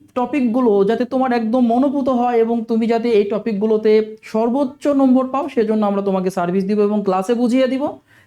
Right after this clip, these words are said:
কিন্তু আপাতত তোমাদের সবার জন্য আমাদের ইউসিসি রংপুর শাখা থেকে একটি,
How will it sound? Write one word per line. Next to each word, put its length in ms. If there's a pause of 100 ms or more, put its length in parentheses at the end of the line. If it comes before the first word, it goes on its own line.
(120)
কিন্তু 380
আপাতত 840 (340)
তোমাদের 440
সবার 480
জন্য 540 (340)
আমাদের 340
ইউসিসি 280
রংপুর 420
শাখা 260
থেকে 460
একটি, 340